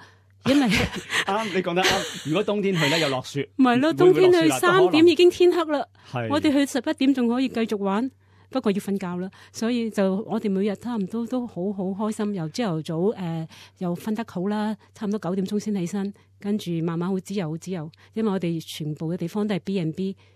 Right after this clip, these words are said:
Speaker 1: 噉即係好輕鬆。
Speaker 2: B and B 係咪即係，
Speaker 1: 即係有包埋 breakfast 咯，
Speaker 2: 誒，
Speaker 1: 我哋唔使搵客。
Speaker 2: bed and breakfast。佢煮埋畀你食。
Speaker 1: 係啊，好抵啊，
Speaker 2: 係。
Speaker 1: 同埋歐洲真係好，又唔係好貴啦。我哋平均喺荷蘭都係大約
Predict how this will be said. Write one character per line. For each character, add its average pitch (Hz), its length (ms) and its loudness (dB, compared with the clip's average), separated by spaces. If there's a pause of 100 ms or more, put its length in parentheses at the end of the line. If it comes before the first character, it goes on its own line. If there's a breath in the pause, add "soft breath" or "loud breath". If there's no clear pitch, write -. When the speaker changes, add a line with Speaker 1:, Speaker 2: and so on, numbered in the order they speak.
(200 soft breath)
Speaker 1:
噉 190 180 -2
即 220 100 -4
係 196 40 0
好 185 80 0
輕 190 280 -4
鬆。 185 160 -4
Speaker 2:
B 180 200 0
and 120 120 -6
B 135 200 -4
係 127 60 -4
咪 107 140 -6
即 123 120 -10
係， 104 280 -6
Speaker 1:
即 262 120 -2
係 214 100 2
有 180 120 0
包 214 180 -4
埋 196 140 -4
breakfast - 500 -10
咯， 180 200 -8
Speaker 2:
誒， 175 40 -8
Speaker 1:
我 175 80 -8
哋 143 180 -2
唔 156 60 -2
使 - 120 -4
搵 196 120 0
客。 190 80 0
Speaker 2:
bed - 20 0
and 185 180 -2 (220 soft breath)
breakfast。 165 180 -8 (220)
佢 151 140 -4
煮 143 160 -4
埋 120 120 -4
畀 123 60 -10
你 120 80 -4
食。 104 180 -16 (360)
Speaker 1:
係 202 240 0
啊， 226 260 -4 (140)
好 - 160 -6
抵 220 80 -2 (160)
啊， 202 100 -2 (160 soft breath)
Speaker 2:
係。 - 20 -20
Speaker 1:
同 185 100 -4
埋 185 120 -2
歐 233 140 -2
洲 226 160 -6
真 214 160 -8
係 175 40 -10
好， 175 240 -6 (300 soft breath)
又 185 160 -6
唔 175 40 -2
係 170 60 -2
好 165 120 -2
貴 190 240 -8
啦。 202 200 -6 (240 loud breath)
我 202 100 -2
哋 - 40 -6
平 170 160 -4
均 - 80 -10
喺 240 340 -2
荷 190 120 -4
蘭 196 280 -2
都 226 140 -6
係 208 160 -2
大 165 180 -8
約 180 160 -4